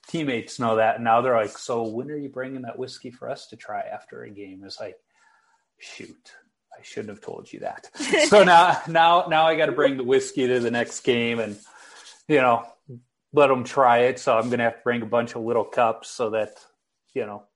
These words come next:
Speaker 1: do the responsible thing. So we're not all drinking out of the same bottle like we would have two years ago. <laughs> Um, so when you, this is the polarizing question.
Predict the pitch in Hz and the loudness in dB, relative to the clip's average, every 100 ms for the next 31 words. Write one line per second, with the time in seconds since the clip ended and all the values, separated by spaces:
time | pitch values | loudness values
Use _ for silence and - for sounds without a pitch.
0 | _ - 139 120 117 - 131 120 - 117 | _ -6 -6 -4 -8 -4 -2 -2 -6 -10
1 | 107 - 117 123 - 117 113 117 117 110 | -8 -6 -8 -8 -8 -6 -4 -2 -2 -2
2 | 110 107 127 117 117 113 101 - 123 107 | -4 -6 -10 -8 -6 -6 -8 -8 -8 -2
3 | 117 117 104 107 107 120 110 113 104 - | 0 0 -2 -6 -8 -8 -6 -6 -8 -10
4 | 120 113 127 110 98 107 - - - - | -10 -8 -8 -8 -8 -8 -10 -18 -20 -20
5 | 190 - - - 539 - - - - 175 | -16 -14 -14 -14 -6 -4 -2 -4 0 -2
6 | - - - - - - - - 127 120 | -2 -2 -4 -6 -20 -20 -6 4 6 8
7 | 104 110 - _ _ _ _ _ _ _ | 6 2 -8 _ _ _ _ _ _ _
8 | - - - 180 156 160 165 160 156 170 | -20 -20 0 4 6 4 0 0 0 -2
9 | 147 175 233 196 - - 160 160 139 123 | 0 0 -2 -4 -2 2 4 6 6 4
10 | 120 127 101 123 117 - 101 | 2 -8 -4 -2 -2 -4 -14